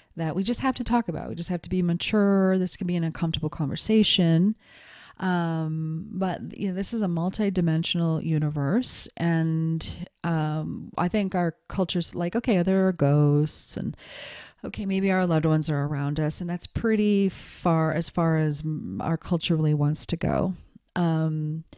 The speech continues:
the third thing is that there could be some interference. So let me just illustrate this. Let's say when I'm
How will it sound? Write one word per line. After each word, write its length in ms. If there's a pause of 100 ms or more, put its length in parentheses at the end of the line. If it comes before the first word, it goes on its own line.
(300)
the 220
third 340
thing 580
is 320
that 200
there 160
could 640 (100)
be 240
some 300
interference. 1200 (840)
So 260
let 140
me 160
just 540 (760)
illustrate 800
this. 420
Let's 140
say 220
when 140
I'm 180